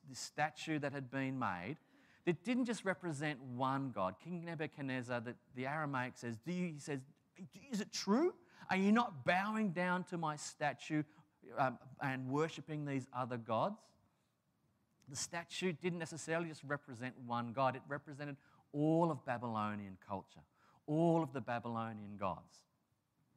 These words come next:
So by bowing down to this one statue, it was their way of saying, "I, I am submitting myself to the Babylonian gods, to the Babylonian culture." And of course, and of course they,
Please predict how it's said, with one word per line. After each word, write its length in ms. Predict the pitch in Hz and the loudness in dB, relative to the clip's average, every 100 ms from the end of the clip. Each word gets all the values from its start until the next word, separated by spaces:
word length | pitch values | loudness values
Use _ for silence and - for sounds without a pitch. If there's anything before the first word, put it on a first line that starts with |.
| _ _ _ | _ _ _
So 140 | - | -4
by 160 | 117 120 | 0 0
bowing 340 | 113 131 160 | 2 2 2
down 100 | 160 | 0
to 60 | 151 | -2
this 180 | 131 - | -4 -2
one 240 | 139 139 | 0 0
statue, 520 | - - 95 - 95 - _ - | -2 -4 -4 -4 -14 -14 _ -12
it 120 | 143 151 | -4 0
was 220 | 147 131 | 0 0
their 140 | 147 | -2
way 180 | 143 147 | 0 -2
of 80 | 147 | -2
saying, 340 | - 127 127 123 | -2 -2 -2 0
"I, 160 | 127 | 0
I 180 | 131 127 | 2 0
am 120 | 123 | -2
submitting 560 | 120 - 123 123 156 170 | -4 -4 0 2 2 2
myself 500 | 147 135 - 123 117 _ _ _ - | 2 0 -2 -2 -2 _ _ _ -10
to 40 | |
the 80 | 117 | -8
Babylonian 840 | 95 120 120 113 107 107 104 104 | 0 0 2 -2 -2 -2 -6 -8
gods, 260 | 95 87 - | -6 -8 -8
to 60 | 113 | -18
the 60 | |
Babylonian 840 | 95 110 110 117 107 107 107 104 101 - | -10 -2 0 0 0 0 0 -4 -6 -4
culture." 280 | 90 85 85 | -6 -6 -12
And 100 | 104 | -14
of 100 | - | -8
course, 400 | - 107 - - _ _ _ _ - | -6 -6 -8 -18 _ _ _ _ -14
and 80 | 113 | -10
of 100 | 110 | -4
course 220 | 120 113 | -4 -4
they, 400 | 113 117 120 120 | 0 2 2 0